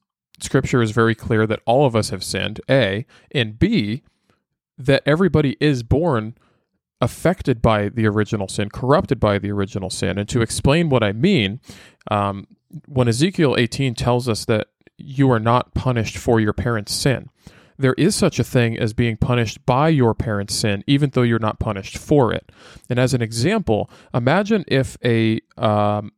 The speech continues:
a mother and or a father were to do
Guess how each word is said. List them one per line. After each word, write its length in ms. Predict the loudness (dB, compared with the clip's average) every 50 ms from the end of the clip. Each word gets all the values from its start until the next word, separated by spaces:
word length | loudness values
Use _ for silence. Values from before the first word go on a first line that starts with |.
| _ _ -4
a 80 | -4 -2
mother 440 | 0 2 2 4 4 4 4 4 2 2
and 240 | 0 -2 0 0 0
or 180 | 0 0 0
a 80 | 0 -2
father 400 | 0 0 2 2 2 2 0 0
were 220 | 0 0 0 0
to 160 | 0 -2 -4 -2
do 380 | -2 0 0 0 0 -2 -4